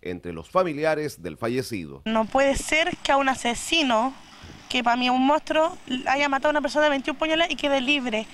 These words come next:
Speaker 2: En libertad vigilada siento que no es as-, no tiene que ser así. No tiene que ser así. Aquí hay familia detrás, hay hijos, dejo dos hijos. Eh, el crimen fue macabro. Eh,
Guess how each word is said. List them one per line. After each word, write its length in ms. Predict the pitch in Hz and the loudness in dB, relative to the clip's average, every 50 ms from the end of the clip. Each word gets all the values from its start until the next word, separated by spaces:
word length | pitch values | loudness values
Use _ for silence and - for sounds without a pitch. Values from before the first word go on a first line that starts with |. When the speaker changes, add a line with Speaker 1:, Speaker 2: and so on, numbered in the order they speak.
| - - - - - | -18 -18 -12 -6 -2
Speaker 2:
En 160 | 240 247 247 | 0 0 2
libertad 440 | 254 262 254 254 240 - - 269 277 | 2 2 2 0 0 2 0 0 0
vigilada 420 | 294 - - 269 269 277 294 294 | 0 -2 -2 0 2 2 2 2
siento 260 | - 302 277 277 262 247 - | 0 -2 -2 -2 -4 -4 -4
que 160 | - 240 226 | -4 -4 -4
no 280 | 226 226 240 247 269 285 | -2 -2 0 2 2 2
es 260 | 311 330 - - - - - | 2 0 -2 -8 -12 -6 -2
as-, 260 | - 294 - - - | -2 -2 -2 -4 -6
no 120 | 254 254 233 | -4 -4 -2
tiene 220 | - 320 370 392 | 0 0 0 0
que 80 | - - | 0 0
ser 160 | - 262 226 | -2 0 -2
así. 180 | 202 - - - - - - - - - - - - - - - - - - | -2 -2 -6 -16 -18 -20 -20 -20 -20 -18 -18 -18 -18 -18 -16 -14 -14 -10 -6
No 100 | 254 247 | -4 -2
tiene 240 | 240 320 339 339 330 | 0 0 2 2 2
que 100 | 320 294 | 0 0
ser 160 | - - 254 | 2 2 0
así. 280 | 226 208 - - 220 196 - - - - - - - - | 0 0 -4 -8 -10 -10 -10 -12 -14 -14 -16 -10 -4 0
Aquí 460 | 226 226 226 - - 262 277 277 269 | 0 0 0 -2 -2 -2 0 2 4
hay 120 | 247 247 247 | 2 2 0
familia 540 | - - 233 220 214 226 254 294 311 339 330 | 0 0 0 0 0 0 0 2 2 2 2
detrás, 480 | 330 330 320 320 330 330 339 349 - - | 2 2 0 2 2 2 2 2 2 0
hay 160 | 214 220 185 165 233 247 | 0 -2 -2 -6 -6 -6
hijos, 420 | 285 - - - 359 370 392 415 - | -4 -4 0 2 2 2 2 0 -4
dejo 320 | 254 277 277 - 269 233 | -4 -4 -4 -2 -2 -2
dos 160 | 220 226 220 | 0 0 0
hijos. 440 | 233 269 - - - 320 311 320 330 - - - - - - - - - - | 0 -2 -4 -2 2 2 2 2 2 -2 -10 -18 -18 -18 -18 -18 -18 -10 -4
Eh, 540 | - 220 220 226 220 214 214 214 214 214 - - | -2 0 2 2 2 2 0 0 -2 -2 -4 -4
el 160 | 233 220 208 | -4 -4 -2
crimen 280 | - - 262 262 269 254 | -2 -2 0 0 0 0
fue 140 | - 247 | 0 0
macabro. 580 | 226 220 190 196 - 240 226 214 202 202 220 233 - - - - - - - - - - - - - - - - - | 0 0 0 2 2 2 2 2 0 -2 -4 -4 -6 -14 -20 -20 -20 -20 -20 -20 -20 -20 -20 -20 -20 -20 -20 -14 -6
Eh, 640 | - 233 220 214 214 214 214 214 202 202 202 202 | -2 0 2 2 2 2 2 0 0 0 -2 -2